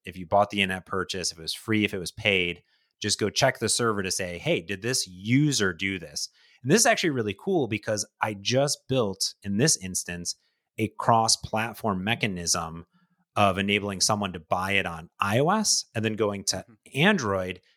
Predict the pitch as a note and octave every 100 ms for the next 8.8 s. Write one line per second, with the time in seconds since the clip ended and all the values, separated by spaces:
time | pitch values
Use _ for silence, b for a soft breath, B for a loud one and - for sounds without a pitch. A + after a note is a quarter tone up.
0 | _ _ - A#2+ A2+ A2+ A2 G2 A2+ G2+
1 | F2+ - C#3+ B2+ G2+ G2+ - A2 G#2 G2
2 | A2 G#2 E3 F#2 G#2 - - A2 G2+ F2+
3 | E3 F3 F#2+ F2 A2 G#2+ G#2 G#2 G2+ F#2
4 | F#2 - G#2 F2+ F#2+ F2+ F#2 E2+ G2+ C3
5 | G2 - b b b C3+ C3+ D3 C#3 A#2+
6 | - C3 C3+ C#3+ C3+ C#3 B2 A2 - A2+
7 | G2+ - G2 F2+ E2 - G2 G2 A#2 B2
8 | A#2 F#2 G2 G#2 G#2 G2 F#2 F2